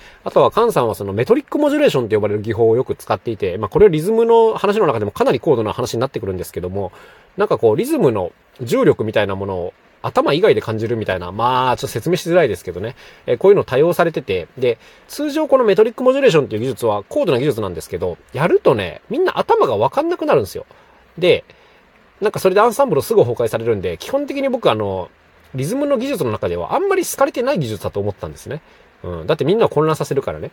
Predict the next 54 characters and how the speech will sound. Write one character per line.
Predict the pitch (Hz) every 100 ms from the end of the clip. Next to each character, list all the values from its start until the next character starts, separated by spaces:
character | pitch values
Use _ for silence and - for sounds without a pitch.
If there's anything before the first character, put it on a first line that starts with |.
| _
そ | - 107
う |
そ | 90 95
う |
そ | -
う。 | 80 _ _ _ _ _ _ _ _
だ | 139
け | 131
ど | 98
こ | 107
の | 104
カ | 262
ン | 330
さ | 139
ん | 107
は | 95
で | 85
す | 98
ね、 | 87
あ | 98 135
ま | 233
り | 427
に | 427
こ | - 127 104
う | 127
鮮 | 226
や |
か | -
に | 110
そ | 98
れ | 123
を | 123
決 | 127
め | 123
て | 123
き | -
て、 | 98 87 - - - -
し | -
か | 277
も | 202
ち |
ゃ | 185
ん | 208
と |
戻 | 214 202
っ |
て | 202 131
く |
る | 107
ん | 95
で、 | 95 90 -
な | 196
ん |
か、 | 120